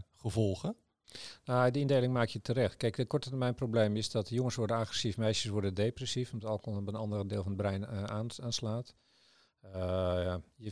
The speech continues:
Speaker 2: je, je amygdala doet het niet meer, dus je, je angst is weg, dus je klimt lantaarnpaals in, je loopt het dak groot. Eh, we hadden drie kinderen die gingen brandjes stichten en uitplassen, tot nummer vier een bus haarlak erin gooide. En ze kwamen alle drie brandwonden, alle vier.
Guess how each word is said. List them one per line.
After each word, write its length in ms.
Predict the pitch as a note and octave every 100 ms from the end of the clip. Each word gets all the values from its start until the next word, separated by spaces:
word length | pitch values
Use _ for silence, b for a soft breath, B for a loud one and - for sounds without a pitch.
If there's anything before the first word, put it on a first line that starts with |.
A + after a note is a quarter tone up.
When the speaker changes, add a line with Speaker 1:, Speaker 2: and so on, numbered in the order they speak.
| -
Speaker 2:
je, 340 | A#2+ A2 G#2+
je 100 | A2
amygdala 420 | G#2 A2 A#2 A2 A2
doet 160 | A2
het 100 | A2
niet 120 | G2+
meer, 220 | G2+ G2 G2+
dus 180 | F#2+
je, 180 | G#2+ G2
je 80 | G2+
angst 240 | G2+ -
is 120 | G2 A2+
weg, 280 | G2 F#2+
dus 180 | - G2+
je 120 | G2
klimt 280 | F2+ G2+ F#2
lantaarnpaals 640 | F#2+ F2 F2+ F#2 F#2 F2+ -
in, 100 | G2
je 240 | G2 G2
loopt 200 | F#2 F#2
het 120 | F#2+
dak 160 | F#2 -
groot. 340 | - F#2 F#2
Eh, 240 | F#2+ F#2+ F#2
we 60 |
hadden 280 | F#2+ F#2 F#2
drie 160 | F#2 F#2
kinderen 320 | G#2 G2 G2
die 80 | F2
gingen 280 | G#2+ F#2+ F#2
brandjes 380 | F#2 G2 A#2
stichten 380 | - A2 G2+ A2+
en 60 | G#2
uitplassen, 640 | G#2 - A2+ G2 - A2+
tot 200 | - G2+
nummer 200 | G#2+ G#2
vier 200 | G#2+ G#2
een 120 | G#2+
bus 160 | G2+ G#2+
haarlak 360 | A#2+ C3 B2+ A#2+
erin 140 | A#2
gooide. 340 | - A2 A2
En 100 | A2
ze 60 | F#2+
kwamen 200 | G#2+ G2+
alle 100 | G2+
drie 140 | G#2+
brandwonden, 520 | G#2 A#2+ A#2 A2+ G2+ G2
alle 120 | G2
vier. 280 | - G2+